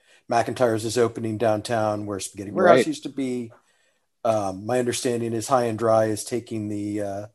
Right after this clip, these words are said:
Speaker 1: what I still think of as the moving sidewalk space. I mean, I know Cantina, the Cantina Barba folks had it for
Speaker 2: Right.
Speaker 1: a little bit, but so there's some, there's stuff, right? There's, there's a,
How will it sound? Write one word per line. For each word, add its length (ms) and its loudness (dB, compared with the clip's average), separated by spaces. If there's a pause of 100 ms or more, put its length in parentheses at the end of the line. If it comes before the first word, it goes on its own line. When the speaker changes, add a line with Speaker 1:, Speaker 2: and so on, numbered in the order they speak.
(1040)
Speaker 1:
what 160 6
I 100 10
still 180 0
think 160 0
of 100 2
as 120 0
the 60 0
moving 260 4
sidewalk 440 8
space. 340 4
I 60 4
mean, 180 0
I 80 2
know 380 0 (220)
Cantina, 400 -2 (140)
the 140 2
Cantina 380 -4
Barba 280 2
folks 280 -8
had 140 -2
it 100 -14
for 320 -8 (640)
Speaker 2:
Right. 180 6
Speaker 1:
a 40 2
little 140 2
bit, 340 2
but 260 -2 (600)
so 180 2
there's 220 6
some, 240 2 (280)
there's 280 2
stuff, 840 2 (800)
right? 360 4
There's, 340 2 (200)
there's 240 2
a, 220 6